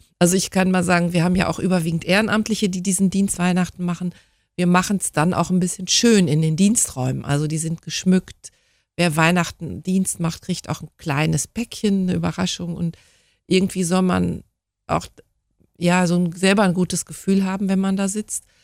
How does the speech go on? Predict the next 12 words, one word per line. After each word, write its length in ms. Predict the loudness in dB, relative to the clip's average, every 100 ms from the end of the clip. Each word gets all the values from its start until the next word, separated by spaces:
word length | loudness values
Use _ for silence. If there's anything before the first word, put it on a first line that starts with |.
| _ _ _ _ _ _
Und 280 | 2 2 0 -14
ich 240 | -10 2
glaub 180 | 2 4
aber, 220 | 2 2
die 120 | 2
Hauptbelohnung 840 | 2 2 2 0 2 2 2 0 0
ist, 260 | -2 -2
dass 160 | -4 -2
man 180 | -2 -2
so 120 | -4
denkt, 360 | -2 -2 -4 -10
ich 260 | -16 -18